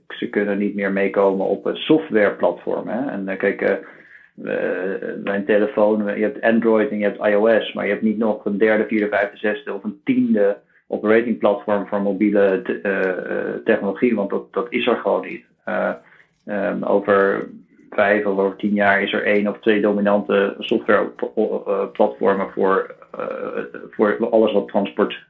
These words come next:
hè, alles wat, wat rijdt, of je nou een auto bent of een, een, een, een, de vrachtwagen of wat dan ook.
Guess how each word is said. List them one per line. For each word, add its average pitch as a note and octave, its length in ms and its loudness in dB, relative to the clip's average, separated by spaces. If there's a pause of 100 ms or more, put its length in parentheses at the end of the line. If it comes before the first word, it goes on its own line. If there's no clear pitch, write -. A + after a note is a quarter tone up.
hè, A#2 160 0
alles G2+ 300 2
wat, - 160 -4 (120)
wat - 160 0
rijdt, G2 360 2
of G#2 100 -8
je G#2 80 -4
nou G2 220 0
een - 920 -10
auto G#2+ 280 4
bent G2 320 2
of G2 160 -2
een, G2+ 140 0
een, G2 400 -4
een, G#2 260 -6
een, G2+ 300 -6
de G#2+ 140 -4
vrachtwagen G2+ 920 0
of - 120 -10
wat - 140 -2
dan G2 120 0
ook. F#2+ 200 0